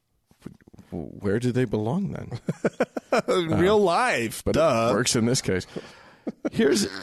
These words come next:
Speaker 1: yeah. He, so here's the only re-, the reason that I wanted to bring this up is because Mormonism appears in sci-fi in sneaky ways.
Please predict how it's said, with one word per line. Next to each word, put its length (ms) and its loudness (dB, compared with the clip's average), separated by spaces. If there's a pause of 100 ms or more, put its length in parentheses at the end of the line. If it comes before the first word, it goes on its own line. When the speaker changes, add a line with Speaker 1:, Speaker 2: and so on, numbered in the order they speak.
(100)
Speaker 1:
yeah. 340 2
He, 520 -4 (580)
so 260 2
here's 560 2
the 420 0
only 240 4
re-, 180 4
the 160 0
reason 260 2
that 100 4
I 60 4
wanted 280 4
to 60 2
bring 180 2
this 160 2
up 140 2
is 100 -2
because 380 -2 (380)
Mormonism 720 2
appears 440 0
in 180 -2
sci-fi 560 -2
in 200 -2
sneaky 680 -2
ways. 640 -8